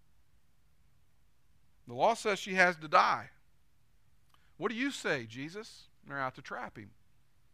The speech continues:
And here, the Son of God, in all truth, in all of his holiness, and in all of his glory,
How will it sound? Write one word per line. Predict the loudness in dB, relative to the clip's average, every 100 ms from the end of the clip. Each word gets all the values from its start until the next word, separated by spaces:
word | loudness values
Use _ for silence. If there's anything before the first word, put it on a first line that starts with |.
| -20 -20 -20 -20 -20 -20 -20 -20 -20 -20 -20 -20 -20 -20 -20 -20 -20 -20 -20 -20 -6
And | -4 -2
here, | 0 2 0 -2 -10 -20 -20 -8
the | -4
Son | -4 0 0
of | 0
God, | 2 4 6 4 0 -20 -20 -18 -8
in | -6
all | 0 2 2
truth, | 0 2 2 0 -8 -20 -20 -20 -20 -20 -20 -20 -18 -10
in | 0
all | 6 8 8
of | 6
his | 2
holiness, | -4 -2 2 4 4 0 -4 -6
and | -6
in | -2
all | 0 0 0
of | -2
his | -6 -10
glory, | -12 -8 -6 -6 -6 -12